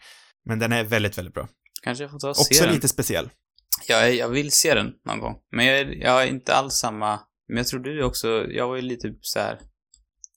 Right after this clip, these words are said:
Speaker 2: jag tyckte ju Black Klansman var en bra film, men jag var ju inte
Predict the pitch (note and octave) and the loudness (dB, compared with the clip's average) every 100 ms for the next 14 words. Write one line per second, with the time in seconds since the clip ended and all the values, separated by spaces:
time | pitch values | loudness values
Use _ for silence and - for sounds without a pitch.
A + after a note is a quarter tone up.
0 | _ - - - - - B2+ - B2+ G#2+ | _ -20 -16 -12 -8 -6 -6 -6 -2 -2
1 | - G#2 G#2 A2 G#2 G#2 G#2 D#3 A#2 G#2+ | -2 -6 -4 -6 -6 -6 -6 -10 -8 -2
2 | G#2 - B2 G2 G2 G#2 G2+ G#2 G#2 G#2 | -2 -2 -4 -4 -6 -6 -6 -6 -8 -10